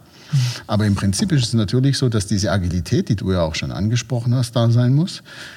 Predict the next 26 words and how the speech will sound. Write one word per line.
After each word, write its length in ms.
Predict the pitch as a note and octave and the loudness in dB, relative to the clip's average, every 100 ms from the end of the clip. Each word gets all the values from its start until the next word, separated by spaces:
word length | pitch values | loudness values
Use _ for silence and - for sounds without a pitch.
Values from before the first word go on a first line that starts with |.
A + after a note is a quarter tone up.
| - | -12
dass 240 | - F2 - | -6 -4 -2
die 220 | B2+ A2 | 0 0
Leute, 480 | F#2+ G2 G#2+ G#2 G#2+ | 2 2 2 0 -2
die 280 | - A2 G2+ | -2 -2 0
da 200 | F#2 E2+ | 0 0
reingehen, 540 | F#2 F#2+ G2+ G2 G2 | 2 2 2 2 2
da 100 | F2+ | 2
nicht 200 | F#2 - | 0 0
rein, 200 | F#2 F2 G2 D2 | -2 -2 -4 -8
also 180 | F2 | -6
in 160 | E2+ G2+ | -2 -2
ein 140 | F2 | -2
Projektteam 520 | E2+ F2 F#2+ - C3 A#2 | -2 -2 -2 0 0 2
zum 140 | G#2+ | 2
Beispiel 280 | G2 F#2 F2+ | 0 -2 -2
reingehen, 240 | F#2 F2+ | 0 0
nicht 160 | F#2 - | 0 0
reingeschoben 580 | F2+ E2 E2 G2+ A#2+ G#2+ | 0 0 -2 0 0 2
werden, 240 | A2+ A#2+ | 2 2
sondern 260 | A2+ G2+ F#2 | 2 0 2
da 80 | F2 | 2
rein 220 | F2 D#2+ | 0 0
wollen 300 | E2 C#3 F3 - - - _ _ _ _ _ _ _ _ _ _ | 0 0 -2 -10 -20 -20 _ _ _ _ _ _ _ _ _ _
und 160 | F2 D#2 | -2 0
wirklich 280 | G#2+ - - | 2 0 0
wollen. 200 | D3 | -4